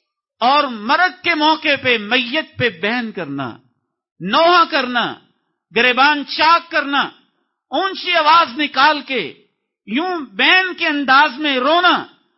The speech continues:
اور اس طرح کی کیفیت اختیار کرنا۔ فرمایا یہ عادتیں میری امت میں ہیں، لیکن ہیں کفر والی عادتیں، ہیں کفر والی عادتیں۔ جناب ابو ذر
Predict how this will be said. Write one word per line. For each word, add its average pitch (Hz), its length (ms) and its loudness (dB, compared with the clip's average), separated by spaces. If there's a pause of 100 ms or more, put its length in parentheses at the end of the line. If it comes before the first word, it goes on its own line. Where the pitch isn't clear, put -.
(200)
اور 330 140 2
اس 415 220 -6
طرح 349 280 4
کی 285 120 -2
کیفیت 254 600 -2
اختیار 214 380 -2
کرنا۔ 185 500 -4 (540)
فرمایا 208 360 -2
یہ 226 200 -4 (160)
عادتیں 208 480 0
میری 208 260 -2 (180)
امت 208 480 -8
میں 170 140 -6
ہیں، 151 500 -6 (340)
لیکن 156 300 -12
ہیں 147 240 -12
کفر 160 440 -16
والی 104 320 -20
عادتیں، - 1200 -18
ہیں 302 180 0
کفر 415 400 0
والی 320 300 2
عادتیں۔ 165 440 -4 (600)
جناب 233 400 0
ابو 269 200 -4
ذر 285 240 0